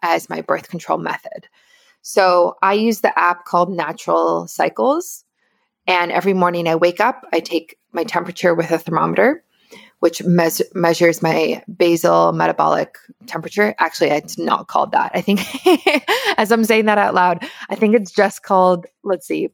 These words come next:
basal, I think it's just called basal temperature. You can tell it's the end of the day as I'm, like,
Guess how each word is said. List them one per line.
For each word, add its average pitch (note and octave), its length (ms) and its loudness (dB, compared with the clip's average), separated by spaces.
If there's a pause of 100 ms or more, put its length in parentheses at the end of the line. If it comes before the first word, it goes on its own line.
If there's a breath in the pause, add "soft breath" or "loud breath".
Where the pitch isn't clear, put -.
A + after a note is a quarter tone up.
basal, F#3+ 880 4 (1000 soft breath)
I F#3+ 60 -4
think G#3 200 0
it's A3+ 180 -2
just - 300 0
called F3 280 0
basal D#3+ 300 2
temperature. D#3+ 680 -4
You G3+ 120 -4
can G3+ 180 2
tell F#3 160 2
it's F#3 120 -4
the - 100 2
end E3+ 160 -2
of E3+ 100 4
the F3 80 2
day - 300 0
as E3+ 180 0
I'm, F3 140 2
like, E3 300 -2